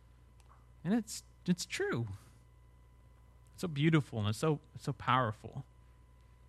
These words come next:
I mean, Easter's coming up, and so Easter is, um, the, the, the biggest window of the year for the church,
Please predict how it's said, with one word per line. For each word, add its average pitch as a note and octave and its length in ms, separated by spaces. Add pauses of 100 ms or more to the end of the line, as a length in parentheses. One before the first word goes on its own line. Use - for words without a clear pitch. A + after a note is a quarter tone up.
(880)
I C#3+ 40
mean, C#3 100
Easter's F3+ 600
coming D3+ 240
up, C3 220
and B2 160
so C3+ 160
Easter D#3+ 380
is, B2+ 420 (300)
um, A#2 280
the, B2 360
the, A#2 240 (200)
the A2+ 140 (180)
biggest F#3+ 340
window D3+ 520
of A#2+ 160
the A#2+ 100
year B2 540
for G#2+ 480 (160)
the G2+ 80
church, - 500